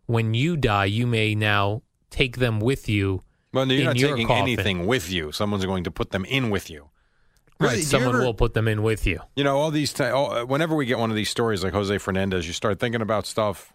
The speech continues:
Speaker 2: I mean, we do
Speaker 1: About
Speaker 2: often,
Speaker 1: life.
Speaker 2: but right. You ever think just how weird the whole idea of death is?
Speaker 1: Yes.
Speaker 2: Like, none of us, honestly, have any effing clue what happens.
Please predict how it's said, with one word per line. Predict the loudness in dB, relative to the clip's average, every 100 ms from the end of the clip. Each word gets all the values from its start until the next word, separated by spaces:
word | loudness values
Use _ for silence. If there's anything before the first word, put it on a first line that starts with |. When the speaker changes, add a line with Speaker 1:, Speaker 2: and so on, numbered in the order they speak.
| _
Speaker 2:
I | -6
mean, | -2
we | 0
do | 0
Speaker 1:
About | 0 0
Speaker 2:
often, | 2 0 0 -2
Speaker 1:
life. |
Speaker 2:
but | -4 -2
right. | -4 -4 -10 _ _ _ _ _ _
You | -2
ever | 0
think | 0 -2
just | -2
how | 0
weird | -2 -2 -2 0
the | 0
whole | 0 -2 -2 -4
idea | -4 -2 -2
of | -2
death | -2 -2
is? | -2 -4 -2
Speaker 1:
Yes. | 0 0 -4 -8 -10 -14 _ _ _ _ -20 _
Speaker 2:
Like, | -2 0
none | 0 0 2 2
of | 2 -2
us, | -6 -10 -12 _ _
honestly, | 0 2 0 0 0 0 -2 -2
have | -4 -2
any | -2 0 0 -4 -8 _ _ _ _ _ _
effing | -2 0 -2 -2
clue | -2 0
what | 0 2
happens. | 2 0 -4 -20 -20